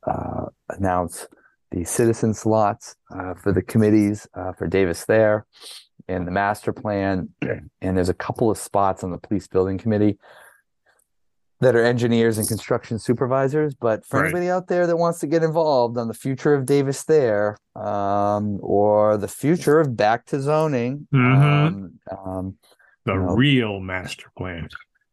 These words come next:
Speaker 1: Master plan. What are we looking for? People who are willing to do their homework,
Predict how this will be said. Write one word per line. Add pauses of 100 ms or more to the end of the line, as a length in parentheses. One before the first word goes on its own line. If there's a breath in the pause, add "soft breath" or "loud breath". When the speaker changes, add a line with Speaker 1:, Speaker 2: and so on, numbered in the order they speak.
(340)
Speaker 1:
Master
plan.
What
are
we
looking
for? (680)
People
who
are
willing
to
do
their
homework,